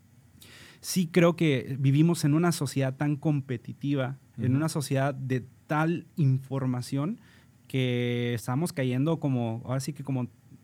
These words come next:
Speaker 1: fichas de dominó,
Speaker 2: Ujú.
Speaker 1: que f-, sabes que de repente alguien canalizó tanto esa energía que, que, digo, a lo mejor no es el mejor ejemplo, pero es algo que está pasando.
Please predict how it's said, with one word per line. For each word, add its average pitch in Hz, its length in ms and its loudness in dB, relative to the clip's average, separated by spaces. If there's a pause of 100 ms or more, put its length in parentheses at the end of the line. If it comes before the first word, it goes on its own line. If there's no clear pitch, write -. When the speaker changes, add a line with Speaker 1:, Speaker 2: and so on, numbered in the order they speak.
(140)
Speaker 1:
fichas 147 360 -2
de 127 100 -2
dominó, 117 420 -4 (220)
Speaker 2:
Ujú. 104 120 -10
Speaker 1:
que 123 80 -6
f-, 131 360 -10 (120)
sabes 160 400 2
que 143 120 -4
de 131 100 0
repente 135 400 -2
alguien 151 400 0 (920)
canalizó 151 560 4
tanto 170 360 2
esa 175 180 0
energía 160 500 0
que, 113 380 -4
que, 127 840 -2 (240)
digo, 156 220 2
a 143 40 -2
lo 139 80 0
mejor 139 180 -2
no 165 80 2
es 160 100 -2
el 165 60 2
mejor 147 240 0
ejemplo, 147 380 -2
pero 139 120 -2
es 139 100 -2
algo 175 160 0
que 135 60 -6
está 131 160 -4
pasando. 131 400 -4